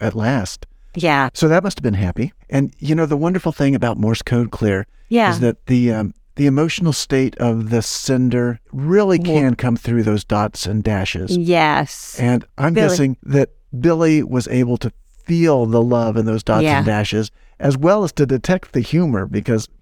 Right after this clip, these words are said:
Speaker 1: you know, a good joke really relies on timing
Speaker 2: Yeah.
Speaker 1: And what is Morse code, if not
Speaker 2: And
Speaker 1: timing?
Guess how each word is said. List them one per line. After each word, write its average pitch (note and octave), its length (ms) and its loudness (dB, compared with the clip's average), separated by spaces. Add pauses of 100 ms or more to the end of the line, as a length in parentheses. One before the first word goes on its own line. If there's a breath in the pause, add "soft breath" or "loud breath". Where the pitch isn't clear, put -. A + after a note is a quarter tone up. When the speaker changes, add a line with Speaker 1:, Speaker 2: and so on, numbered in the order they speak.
(140)
Speaker 1:
you C#3 160 2
know, C#3 100 2
a C3 60 2
good E3 200 2
joke C#3+ 320 0
really D#3+ 260 2
relies B2 520 0
on A#2 600 0 (360)
timing F3 560 2 (280)
Speaker 2:
Yeah. D#3 220 2 (280)
Speaker 1:
And D3 320 0
what E3+ 160 2
is E3 220 2
Morse C3+ 220 -2
code, D#3 420 -2
if B2+ 140 -2
not C3+ 200 2
Speaker 2:
And - 220 -8
Speaker 1:
timing? B2+ 560 0